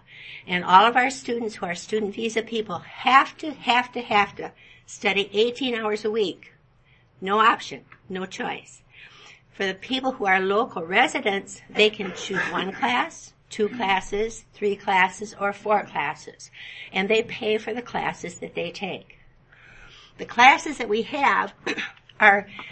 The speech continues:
language, well, excuse me, for grammar. Can you imagine studying grammar at your age? Which many, many people do from other countries. We have grammar,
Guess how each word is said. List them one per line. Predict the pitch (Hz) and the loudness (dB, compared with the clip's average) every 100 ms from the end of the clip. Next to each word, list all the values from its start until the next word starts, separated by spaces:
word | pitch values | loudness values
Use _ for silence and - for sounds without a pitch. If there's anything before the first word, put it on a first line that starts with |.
| - - _ - _ _ | -16 -20 _ -20 _ _
language, | - 190 202 214 214 247 - - | -4 2 6 6 4 0 -4 -8
well, | 185 | -6
excuse | 151 - 208 202 | -6 -2 0 0
me, | 147 - | -4 -8
for | 277 | -8
grammar. | 208 233 247 202 160 180 - _ _ _ _ _ - - _ | 4 6 6 4 -4 -10 -16 _ _ _ _ _ -20 -20 _
Can | - | 0
you | 208 | 2
imagine | 202 202 202 202 214 | 4 6 4 4 -4
studying | - 196 185 | -2 -2 -2
grammar | 185 175 175 202 | -2 -2 -2 -2
at | 196 185 | -4 -4
your | 190 | -6
age? | 180 180 214 269 - - _ - - | -2 -2 -2 -4 -12 -20 _ -16 -8
Which | 185 - | -6 -4
many, | 180 214 226 214 | 0 2 4 4
many | 196 180 | 2 -4
people | 180 175 180 | -6 -6 -6
do | 180 160 | -8 -10
from | 151 160 | -10 -10
other | 156 151 | -8 -10
countries. | 147 165 165 160 131 - - _ _ - - - _ | -8 -8 -8 -8 -10 -12 -18 _ _ -20 -20 -20 _
We | 208 | -2
have | 196 196 190 | 2 0 2
grammar, | 196 185 185 208 302 | 2 4 2 -2 -6